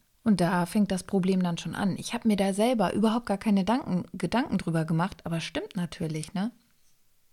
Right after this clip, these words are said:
Und ja, sowas finde ich auch nochmal wichtig, darüber nachzudenken, auch jetzt in der Krisenzeit. Also es waren so viele,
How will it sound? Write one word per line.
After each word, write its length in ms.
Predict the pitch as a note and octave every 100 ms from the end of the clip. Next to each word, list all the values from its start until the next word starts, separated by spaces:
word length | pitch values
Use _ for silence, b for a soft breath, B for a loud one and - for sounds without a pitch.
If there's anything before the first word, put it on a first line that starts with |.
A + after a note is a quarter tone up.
| _ _ _ - _ _ _ _ _ -
Und 560 | G3 F#3+ F#3 G3 - _ -
ja, 200 | A3 A3+
sowas 500 | G3 G#3+ A3 - - _ _ _ _ -
finde 320 | - B3 A#3+
ich 160 | A3 - _ -
auch 140 | G3+
nochmal 360 | G#3 G3 G#3 F3+
wichtig, 340 | C4+ - F3+
darüber 360 | - F3 F3+ F3+
nachzudenken, 880 | F3+ G#3+ A#3+ - D#3+ E3 E3 D#3+ D#3+
auch 160 | E3 -
jetzt 400 | F#3+ G3 - - B B B B B B B _ -
in 120 | G3
der 140 | F#3+ F3+
Krisenzeit. 760 | - G#3 F3 E3+ - D#3+ E3
Also 180 | - F3
es 160 | F3+ -
waren 400 | F#3+ G3 G3 - _ _
so 480 | F#3+ F3+ G3+ C4 C#4
viele, 680 | B3+ - B3 A#3+ G3 G3